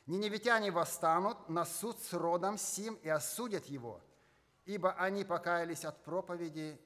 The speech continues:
Иониной». И вот здесь больше Ионы. Знаете,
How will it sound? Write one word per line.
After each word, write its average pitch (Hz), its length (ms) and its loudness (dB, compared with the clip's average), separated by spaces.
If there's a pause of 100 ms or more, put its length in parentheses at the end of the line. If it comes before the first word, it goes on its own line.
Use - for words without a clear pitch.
Иониной». 135 640 -2 (500)
И 165 100 -4
вот 151 160 -2
здесь 170 440 -2 (800)
больше 147 640 -6 (960)
Ионы. 165 400 0 (3750)
Знаете, 165 680 -4